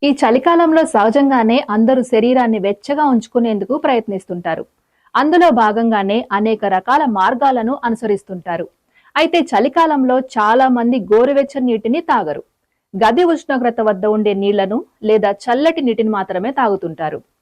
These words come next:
కానీ వాస్తవానికి ఇతర సీజన్లలో గోరువెచ్చని నీటిని తాగకపోయినా చలికాలంలో మాత్రం ఖచ్చితంగా గోరువెచ్చని నీటిని తాగాల్సి ఉంటుంది.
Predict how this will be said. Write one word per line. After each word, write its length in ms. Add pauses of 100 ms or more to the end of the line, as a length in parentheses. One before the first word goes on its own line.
(340)
కానీ 180
వాస్తవానికి 1000
ఇతర 280
సీజన్లలో 720 (320)
గోరువెచ్చని 480
నీటిని 280
తాగకపోయినా 840 (300)
చలికాలంలో 640
మాత్రం 460
ఖచ్చితంగా 760
గోరువెచ్చని 640
నీటిని 280
తాగాల్సి 500
ఉంటుంది. 420